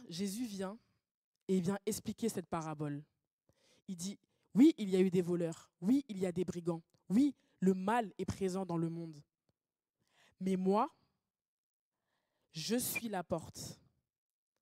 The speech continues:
Verset sept. En vérité, en vérité, je vous le dis, je suis la porte des brebis.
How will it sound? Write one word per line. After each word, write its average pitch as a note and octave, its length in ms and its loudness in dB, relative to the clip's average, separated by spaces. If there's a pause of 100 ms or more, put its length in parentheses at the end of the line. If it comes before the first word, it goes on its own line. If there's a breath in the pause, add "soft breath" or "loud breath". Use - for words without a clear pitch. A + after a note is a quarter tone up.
(500)
Verset G3 360 -2
sept. - 420 -4 (120)
En A3 140 6
vérité, A#3+ 560 0
en G3 80 0
vérité, G3 440 2
je F#3+ 120 2
vous F3+ 140 -2
le F#3 120 4
dis, F3+ 220 -10 (640)
je F3 180 -2
suis B3+ 320 -2
la G#3 140 2
porte - 340 0
des E3+ 140 -4
brebis. D#3+ 520 -6